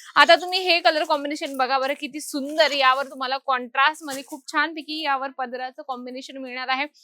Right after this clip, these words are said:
आणि त्यावर तुम्हाला फिगर प्रिंटचं खूप सुंदर डिझाईन्स मिळून जाणार आहे. पण या ठिकाणी आल्यानंतर हे कलेक्शन सुद्धा तुम्हाला सेट वाईज घ्यावं लागतात, सिंगल पीस इथे कुठलाच नाही मिळत. जर तुम्हाला वाटत असेल की आज व्यवसाय करायचा किंवा उद्या व्यवसाय करायचा, तुम्ही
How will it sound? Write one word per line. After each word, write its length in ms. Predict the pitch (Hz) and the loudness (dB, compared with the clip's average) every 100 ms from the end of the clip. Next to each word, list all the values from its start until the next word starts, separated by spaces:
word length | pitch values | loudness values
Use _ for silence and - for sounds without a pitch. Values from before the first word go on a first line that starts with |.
| _ - | _ -4
आणि 140 | 269 302 | 0 6
त्यावर 340 | 294 285 320 | 8 8 4
तुम्हाला 340 | 339 247 240 - | 0 -6 -6 -6
फिगर 340 | 294 226 269 | -6 -2 -4
प्रिंटचं 360 | 269 254 254 330 - _ _ | -4 -10 -4 -4 -4 _ _
खूप 220 | 381 392 | -4 -2
सुंदर 340 | - 339 285 311 | -2 0 4 4
डिझाईन्स 500 | 320 311 262 262 294 | 4 0 2 0 -2
मिळून 200 | 285 262 | -4 0
जाणार 260 | 254 247 247 | 0 2 0
आहे. 200 | 233 214 - | -2 -6 -8
पण 140 | 254 262 | -8 -4
या 220 | 262 277 | 2 2
ठिकाणी 340 | 330 311 302 | 2 -4 -4
आल्यानंतर 500 | 320 262 254 240 262 247 | -2 -2 -4 -6 -10 -4
हे 180 | 349 415 | -2 2
कलेक्शन 420 | 339 302 320 294 | 2 2 -2 -6
सुद्धा 340 | 302 214 254 | -6 -4 -4
तुम्हाला 420 | 277 240 214 247 403 _ _ _ | -4 -6 -2 0 0 _ _ _
सेट 380 | - 381 381 - | -2 6 6 8
वाईज 280 | 330 320 285 | 6 6 8
घ्यावं 240 | 302 269 | 6 6
लागतात, 280 | 254 262 269 | 4 0 -4
सिंगल 400 | - 285 277 294 | -4 -4 0 -2
पीस 220 | 294 294 | -2 -6
इथे 160 | 254 247 | -8 -10
कुठलाच 560 | 247 247 247 277 466 - | -12 -4 2 4 4 0
नाही 300 | 320 285 294 | 4 6 6
मिळत. 240 | 254 240 226 | 2 -2 0
जर 160 | 294 | 0
तुम्हाला 400 | 311 285 277 285 302 _ - - | 0 0 4 4 2 _ -12 8
वाटत 320 | 285 302 403 | 10 10 6
असेल 340 | 403 403 370 359 | 2 2 2 2
की 120 | 381 392 | 0 2
आज 320 | - 302 285 | 4 4 4
व्यवसाय 340 | 277 302 311 | -2 0 0
करायचा 380 | 285 269 254 277 | 2 -2 -2 -6
किंवा 220 | 269 254 | -6 -4
उद्या 280 | 254 247 269 | -4 -4 -4
व्यवसाय 380 | 285 262 269 269 | -4 -4 -2 -4
करायचा, 420 | 262 254 254 330 | -2 -4 -4 -8
तुम्ही 300 | 339 254 269 | -8 -8 -6